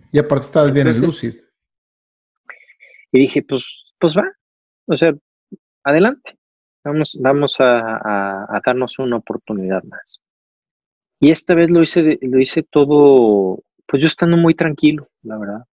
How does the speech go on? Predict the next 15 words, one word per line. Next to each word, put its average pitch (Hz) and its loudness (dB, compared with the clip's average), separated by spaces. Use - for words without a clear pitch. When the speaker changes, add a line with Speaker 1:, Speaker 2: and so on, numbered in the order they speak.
Speaker 1:
Oye, 143 4
Speaker 2:
Muy 127 -2
Speaker 1:
¿fue 170 0
online 180 2
la 151 2
Speaker 2:
tranquilo. 180 -4
Speaker 1:
entrevista 135 -6
o 135 -4
no? 110 -6
¿O 117 -4
fue 120 -2
física? 113 -2
Speaker 2:
Ah, 139 2
te-, 156 -12
telefónica. 139 -2